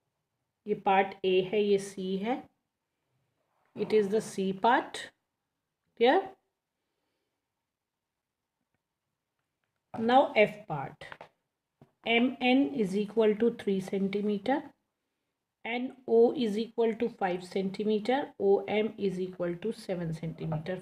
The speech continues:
First we add first two sides, it means M N plus N O is greater than O M।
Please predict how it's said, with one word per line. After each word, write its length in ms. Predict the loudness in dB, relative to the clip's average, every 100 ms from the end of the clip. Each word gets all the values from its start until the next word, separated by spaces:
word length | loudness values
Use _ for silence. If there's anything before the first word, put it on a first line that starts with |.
| -2
First 300 | 0 0 0
we 180 | 0
add 340 | 2 4 2 -4 _ _ _ _ _ _ _ _ _ _ _ _ -2
first 300 | 0 0 -2
two 160 | -4
sides, 480 | -2 2 2 0 -10 _
it 180 | -6 0
means 400 | 2 2 -2 -12 _ -8
M 460 | -2 0 0 0 -6
N 440 | -8 -6 -6 -8 -12 -18 _ _ _ _ _ _ _ -2
plus 380 | 4 4 2 -6 _ -6
N 380 | -4 -4 -8 -8
O 400 | -6 -4 -4 -6 -10 _ _ -6
is 280 | -4 -4 2
greater 580 | 8 10 8 6 2
than 460 | 4 0 2 0 -4 -8 -8
O 240 | -6 -6 -6
M। 200 | -4